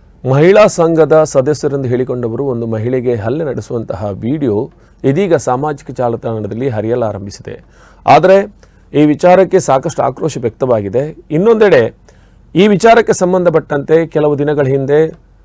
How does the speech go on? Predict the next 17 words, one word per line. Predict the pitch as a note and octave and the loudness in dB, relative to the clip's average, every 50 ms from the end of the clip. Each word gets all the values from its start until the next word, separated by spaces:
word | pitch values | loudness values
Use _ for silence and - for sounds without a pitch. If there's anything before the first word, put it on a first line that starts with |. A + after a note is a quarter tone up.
| _ - | _ 0
ಹೆಬ್ರಿ | D3+ D#3 E3 F#3 G3 | 0 2 4 4 4
ಠಾಣೆಯಲ್ಲಿ | E3 - D3 C#3+ C#3 C3+ C3+ | 4 4 2 2 2 0 0
ಪ್ರಕರಣ | C3 - B2+ A2+ - C3+ C#3 C3+ | 0 -2 -4 -4 -4 -4 -4 -4
ದಾಖಲಾಗಿತ್ತು. | B2 A2+ A2+ G#2 - A#2+ G#2+ G#2+ G#2+ G#2 G2 - - - - G#2 - _ _ _ _ _ _ - _ _ _ _ _ _ - _ | -4 -4 -4 -6 -6 -6 -6 -6 -8 -8 -10 -14 -16 -18 -18 -18 -20 _ _ _ _ _ _ -20 _ _ _ _ _ _ -20 _
ಹೆಬ್ರಿಯಲ್ಲಿ | - D3+ D#3 D#3 F3 F#3 F3+ F3+ F3 E3+ E3+ D#3 C3+ B2+ B2+ F#3 - _ _ _ _ _ | 2 2 2 4 4 6 6 6 6 6 4 4 2 0 0 -4 -14 _ _ _ _ _
ಬಸ್ | C3+ A#2+ C#3 - - - - F3 F3+ E3+ E3+ - - | 0 2 2 2 2 0 -4 0 0 0 0 0 2
ಚಾಲಕನಾಗಿ | D3+ C#3 C#3 D3+ C#3+ - D3+ D3 C#3+ C3+ C#3+ D#3 E3 E3+ E3+ E3+ - _ _ _ _ _ | 2 4 4 2 0 -2 -2 0 0 0 0 0 0 0 -2 -4 -12 _ _ _ _ _
ಕಾರ್ಯನಿರ್ವಹಿಸುತ್ತಿದ್ದ | - C#3+ C#3 D3 E3+ F3 D#3 D3+ C#3+ C#3+ C#3+ C3+ - - B2+ B2+ C3+ B2 - | 0 4 4 4 4 2 0 0 2 2 0 0 -2 -6 -6 -6 -6 0 0
ವ್ಯಕ್ತಿಯೋರ್ವ | C3+ B2 B2 C3 A#2 _ D3 C#3+ C#3 B2+ A#2+ A#2+ B2+ C#3 D3 D#3 - - _ _ _ _ _ _ _ _ _ _ _ _ _ _ _ _ _ _ _ _ | 0 2 2 -2 -4 _ -2 0 0 0 2 2 2 2 2 0 -4 -12 _ _ _ _ _ _ _ _ _ _ _ _ _ _ _ _ _ _ _ _
ಪರಸ್ತ್ರೀಯೊಂದಿಗೆ | - D#3 E3 - - - - F#3+ G#3 F#3+ F3+ E3 D#3 D3+ D3+ C#3+ E3+ F3 | 4 6 6 6 4 2 0 0 2 4 4 4 2 0 -2 0 -2 -2
ಸಂಬಂಧ | - - C#3+ C#3 D3+ E3+ E3 D#3+ | 0 -2 -4 -2 0 -2 0 0
ಬೆಳೆಸಿದ್ದು | D#3 C#3+ C3+ C3+ C3 - C3+ C3 B2 C#3 D#3 E3+ F3 F3 - | 0 0 0 -2 -2 -2 -4 -6 -4 -2 0 0 0 -2 -4
ಈ | D4 - C#3 | -6 -6 -4
ಒಂದು | C#3 C#3 C3+ B2+ B2+ | -2 -2 -2 -4 -2
ಗಲಾಟೆಗೆ | A#2 C3 C#3 D3+ D#3 D#3 D3+ C#3 C3 | -2 0 0 0 -2 -2 -2 -4 -4
ಕಾರಣ | A#2 C#3 B2 B2 C3 C3 | -2 -2 -2 -2 -2 -2
ಎನ್ನಲಾಗಿದೆ. | B2 A#2 G#2+ G#2+ A2+ A2 G#2+ G#2+ G#2+ F#2+ G2 - G2+ G#2 - - _ _ | -2 -4 -4 -4 -4 -4 -6 -6 -6 -8 -8 -10 -10 -10 -12 -14 _ _